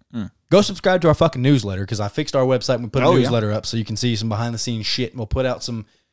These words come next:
Speaker 2: t-, you know, once we get a little bit of a gathering here, we'll, we'll put, you know, more unique to
Speaker 1: Only
Speaker 2: people.
Speaker 1: way we get a gathering is if you tell people.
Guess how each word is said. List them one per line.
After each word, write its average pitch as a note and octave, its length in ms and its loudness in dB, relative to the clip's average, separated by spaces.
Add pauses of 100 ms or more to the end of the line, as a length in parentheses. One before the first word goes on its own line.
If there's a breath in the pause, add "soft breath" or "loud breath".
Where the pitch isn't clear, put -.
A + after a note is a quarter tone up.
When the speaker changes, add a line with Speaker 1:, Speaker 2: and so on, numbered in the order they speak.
(380)
Speaker 2:
t-, - 160 -10
you C3 100 -8
know, F#2 220 -8
once C#3+ 240 -2
we C#3 80 -4
get C#3 140 0
a C3+ 40 -2
little C3+ 160 -2
bit B2 100 -4
of A2+ 60 -8
a A2 60 -10
gathering A#2+ 340 0
here, A2+ 140 -2
we'll, A2 160 -2
we'll - 160 -12
put, - 260 -4 (880)
you A#2+ 80 -16
know, - 140 -18 (440)
more B2 320 2
unique A#2+ 600 -4
to - 80 -10
Speaker 1:
Only D3 200 4
Speaker 2:
people. C3 120 4
Speaker 1:
way A#2 140 4
we A#2 80 0
get G2+ 140 -2
a - 20 -6
gathering G#2+ 480 -2
is F#2 120 -8
if F#2+ 200 -10
you G2 200 -6
tell C3+ 240 -6
people. - 380 -14